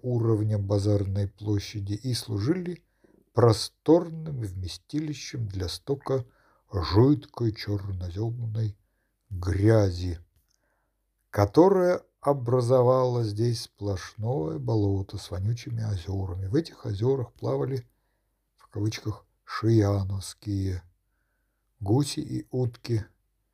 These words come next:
которым было здесь очень привольно, хотя, впрочем, они часто сильно страдали от вползавших им в нос дрянных зеленоватых пиявок.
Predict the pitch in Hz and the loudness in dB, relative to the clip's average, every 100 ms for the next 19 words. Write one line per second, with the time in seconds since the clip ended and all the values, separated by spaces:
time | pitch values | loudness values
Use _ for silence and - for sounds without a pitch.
0 | _ _ - 101 143 151 135 139 120 120 | _ _ -12 0 0 2 2 4 4 2
1 | 117 - 160 165 143 - 110 117 117 147 | -2 -2 0 0 0 -4 -10 -6 -2 0
2 | 196 151 113 107 170 - 143 147 104 95 | -2 -4 -6 -6 -6 -6 -8 -6 -6 -4
3 | 127 - 135 - 101 - 131 123 - - | -6 -6 -8 -8 -10 -8 -6 -6 -6 -6
4 | 131 117 107 101 - _ _ _ _ 113 | -2 2 2 0 -4 _ _ _ _ -8
5 | - - _ 120 110 95 107 135 - 139 | -8 -16 _ 2 2 2 2 2 0 -8
6 | 127 - - 117 104 98 101 127 - - | -10 -10 -6 -4 -2 -4 -2 -2 -4 -10
7 | _ _ _ _ - 92 95 107 107 104 | _ _ _ _ -14 -6 -2 2 2 2
8 | 110 127 113 101 101 101 104 117 117 - | 2 0 0 0 0 0 0 -2 -4 -10
9 | - _ _ 113 107 90 82 104 - _ | -12 _ _ -6 -4 -4 -6 -10 -20 _